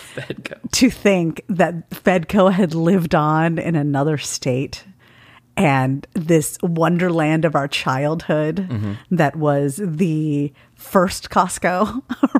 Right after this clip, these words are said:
Speaker 2: <laughs> right? <laughs> Because Fedco, you had to be a member.
Speaker 1: Really?
Speaker 2: I'm pretty sure.
Speaker 1: Okay.
Speaker 2: Maybe not. I, I thought it was like a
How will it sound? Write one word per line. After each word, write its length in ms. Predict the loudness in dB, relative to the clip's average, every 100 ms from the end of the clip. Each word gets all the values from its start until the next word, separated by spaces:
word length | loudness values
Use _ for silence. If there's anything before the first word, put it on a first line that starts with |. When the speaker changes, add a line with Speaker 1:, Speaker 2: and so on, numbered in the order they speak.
| -2 -6 -2
Speaker 2:
<laughs> 0 |
right? 500 | -2 0 -8 -8 -18 -18 _ -4
<laughs> 280 | -2 -10 -10 -20 _ _ _ _ _ _ -16 -12 0
Because 240 | 2 2
Fedco, 320 | 2 2 4 4
you 80 | 6
had 120 | 2
to 80 | 2
be 100 | 0
a 40 |
member. 440 | 0 -2 -6 -16 -18 _ _ _ _ _ _ _
Speaker 1:
Really? 420 | -6 -4 -6 -12 _ _ _ -4
Speaker 2:
I'm 140 | -4
pretty 220 | -2 -6
sure. 280 | -6 -10 -12 _ _ _ _ -20 -20 _ -20 -20 _ _ _ _ -10
Speaker 1:
Okay. 280 | -4 -4 -6 _ -4
Speaker 2:
Maybe 220 | 0 2 2
not. 220 | 0 -6 _ _ _ _ _
I, 100 | 0 2
I 80 | 0
thought 160 | 0
it 60 | -2
was 140 | -2
like 160 | -4
a 60 | -6